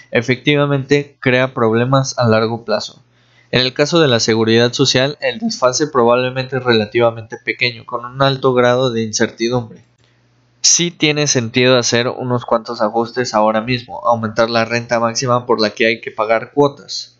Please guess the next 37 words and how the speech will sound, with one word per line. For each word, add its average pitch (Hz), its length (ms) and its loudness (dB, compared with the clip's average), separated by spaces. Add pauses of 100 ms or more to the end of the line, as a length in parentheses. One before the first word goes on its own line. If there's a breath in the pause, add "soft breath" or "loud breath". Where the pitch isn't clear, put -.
(420 loud breath)
En 117 180 0
dos 123 200 0
mil 156 180 0
once 156 240 2
solo 139 260 2
se 139 100 -6
pagaban 123 480 0
cuotas 127 680 0
hasta 117 340 0
una 127 260 -2
renta 123 300 0
de 110 200 2
ciento 131 480 0
seis 110 360 -4
mil 139 280 0
ochocientos 117 720 -8
dólares, 117 480 0 (300 loud breath)
con 233 140 2
la 117 120 2
consecuencia 139 640 0
de 127 160 2
que - 100 0
menos 139 320 2
del 117 160 2
ochenta 110 360 -2
y 110 60 0
seis 120 200 -6
por 123 180 0
ciento 120 360 -2
de 113 80 4
la 110 140 -2
masa 123 280 -4
salarial 120 680 0 (240 loud breath)
estaba 139 320 2
sometida 131 560 0
al 123 100 0
gravamen. 113 600 0